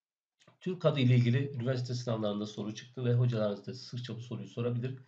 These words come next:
Türk adı Çin kaynaklarına göre miğfer, Kaşgarlı Mahmud'a göre olgunluk çağı,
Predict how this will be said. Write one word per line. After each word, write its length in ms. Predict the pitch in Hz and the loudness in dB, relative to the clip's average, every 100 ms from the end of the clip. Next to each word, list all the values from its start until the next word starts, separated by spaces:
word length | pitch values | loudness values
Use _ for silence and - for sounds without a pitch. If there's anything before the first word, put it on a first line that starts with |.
| _ _ _ _ _ | _ _ _ _ _
Türk 260 | - - 131 | -4 0 2
adı 240 | 120 170 | 2 0
Çin 200 | - 170 | -4 -2
kaynaklarına 580 | - 127 113 - 120 117 | 2 2 2 0 -2 0
göre 160 | 107 | -2
miğfer, 760 | 160 123 113 - 110 123 - _ _ _ _ _ _ _ _ _ _ | -4 -2 -2 0 -2 -2 -8 _ _ _ _ _ _ _ _ _ _
Kaşgarlı 460 | 147 135 147 127 | -6 -2 0 2
Mahmud'a 340 | 123 117 117 110 | 4 2 0 -4
göre 180 | 98 107 | -6 -8
olgunluk 540 | 117 101 - 104 123 | -8 -8 -4 -4 -4
çağı, 340 | - 120 123 | -2 0 0